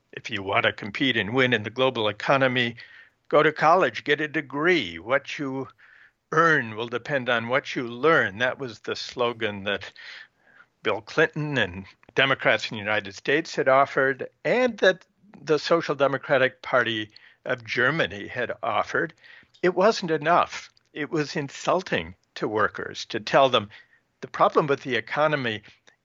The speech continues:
isn't the neoliberal version of globalization we've created.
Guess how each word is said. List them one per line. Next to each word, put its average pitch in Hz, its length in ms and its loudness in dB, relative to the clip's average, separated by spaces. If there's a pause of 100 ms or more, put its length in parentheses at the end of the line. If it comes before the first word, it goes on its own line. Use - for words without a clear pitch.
(120)
isn't 151 580 0 (540)
the 123 120 -8
neoliberal 110 840 -2
version 110 380 -2
of 110 80 -10
globalization 110 1040 0
we've 143 260 -2
created. 127 560 0